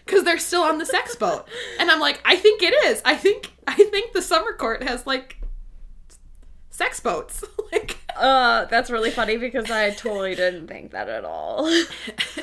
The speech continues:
Speaker 2: Like, that was
Speaker 1: I'm pre-
Speaker 2: not a thought that crossed my mind. I was just like, "Oh, like," one, I don't even think I s-, questioned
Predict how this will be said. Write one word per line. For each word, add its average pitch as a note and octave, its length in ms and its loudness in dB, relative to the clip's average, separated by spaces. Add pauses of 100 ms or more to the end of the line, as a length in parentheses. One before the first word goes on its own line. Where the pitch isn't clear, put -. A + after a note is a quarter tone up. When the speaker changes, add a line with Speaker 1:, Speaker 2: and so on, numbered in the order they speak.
(180)
Speaker 2:
Like, G#3+ 300 -2
that G3 160 -2
was G#3 120 -2
Speaker 1:
I'm A#3+ 160 -6
pre- G3+ 120 -2
Speaker 2:
not F#3+ 280 2
a A3+ 80 -4
thought G3 280 -4
that F3+ 160 -8
crossed F#3+ 320 -4
my G3 120 -2
mind. E3 560 -8 (180)
I F#3 180 -4
was F#3+ 200 -14
just G3 300 -8
like, F3 320 -10
"Oh, A3 220 -6
like," F#3 280 -8 (720)
one, G#3 340 -2
I G#3+ 100 0
don't G3 160 -2
even F#3 200 -8
think F#3+ 280 -8
I C#3+ 160 -6
s-, - 140 -16 (120)
questioned - 880 -8